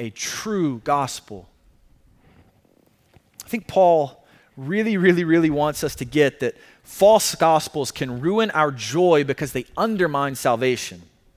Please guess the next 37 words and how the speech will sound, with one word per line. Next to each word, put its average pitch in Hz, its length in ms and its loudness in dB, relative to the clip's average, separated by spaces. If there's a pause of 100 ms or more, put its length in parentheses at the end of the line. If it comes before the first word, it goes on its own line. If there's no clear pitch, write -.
(560)
And 113 100 -16
so 170 80 -2
we 190 80 2
have 185 120 2
to 196 60 -2
watch 160 280 2
out. 117 200 0 (540)
That's 185 200 2
stated 240 300 0
negatively, 165 640 2
though, 120 400 -2
in 143 400 -4
verses 135 400 -6
two 135 260 -4
and 117 120 -8
three. 113 400 -6 (880)
Paul 214 320 8 (180)
really 240 320 -2
wants 202 300 0
us 170 120 -4
to 151 80 -6
get 160 240 -2
this, 139 200 -4
though, 131 160 -2
so 143 200 -6
I 131 80 0
think 165 220 -8
now 180 220 2
he 196 100 0
wants 190 220 -2
to 170 60 -6
state 151 220 -4
it - 120 -10
positively 180 680 4
and 135 100 -6
show 226 340 4
us 160 320 2